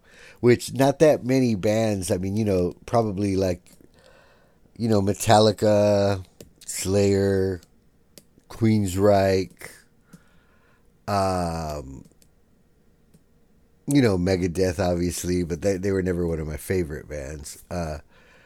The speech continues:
<clears throat> these are bands that,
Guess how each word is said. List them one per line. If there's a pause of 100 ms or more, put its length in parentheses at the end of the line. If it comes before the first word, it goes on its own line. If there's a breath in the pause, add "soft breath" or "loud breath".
(800 soft breath)
<clears throat> (1040)
these
are
bands
that,